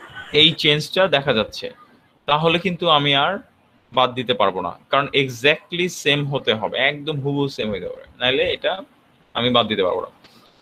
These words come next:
আচ্ছা, এটা তাহলে তো বাদ দিতে পারতেছি না, exact same না যেহেতু। অন্য কোনো case আছে নাকি আমরা দেখি? অন্য কোথাও আমি আসলে আর কোনো মিল দেখতেই পাচ্ছি না, একদমই মিল দেখা যাচ্ছে না, তাই না?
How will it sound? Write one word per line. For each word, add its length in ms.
আচ্ছা, 300
এটা 140
তাহলে 200
তো 80
বাদ 180
দিতে 180
পারতেছি 500
না, 220
exact 380
same 240
না 160
যেহেতু। 420
অন্য 320
কোনো 240
case 340
আছে 160
নাকি 160
আমরা 140
দেখি? 300
অন্য 320
কোথাও 340
আমি 160
আসলে 300
আর 100
কোনো 200
মিল 300
দেখতেই 360
পাচ্ছি 300
না, 80
একদমই 380
মিল 180
দেখা 200
যাচ্ছে 240
না, 80
তাই 120
না? 180